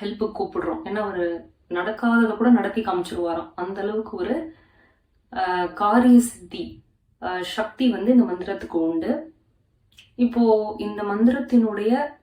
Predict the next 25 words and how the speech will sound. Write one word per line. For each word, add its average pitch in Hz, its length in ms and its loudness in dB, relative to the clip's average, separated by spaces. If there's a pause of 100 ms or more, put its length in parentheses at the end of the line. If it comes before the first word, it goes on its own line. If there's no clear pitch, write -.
(1200)
ஆஹ், 180 440 -6
பொருள் 240 380 6
என்ன 170 460 -2
அப்படின்னு 185 300 -6
பாத்தீங்கன்னா, 165 600 -6 (1300)
எதெல்லாம் 247 640 0
அசாத்தியம் 226 720 6
என்று 208 220 0
நாம் 202 240 -4
நினைக்கிறோமோ, 175 640 -2
எதெல்லாம் 185 280 -4
நடக்கவே 170 340 -6
நடக்காது, 220 360 0
"இதெல்லாம் 202 260 -2
சாத்தியமாக 202 640 -4
நடக்கிறது?" 180 680 -6
அப்படின்னு 170 200 -2
சொல்லுவோம் 170 440 -4
இல்லைங்களா? - 380 -8 (560)
அதுக்கு, 208 540 -4
அதான், 170 480 -6
"இதெல்லாம் 180 240 -2 (100)
சாத்தியமா?" 208 640 2
அப்படின்னு 180 220 -4
நினை-, 170 280 -8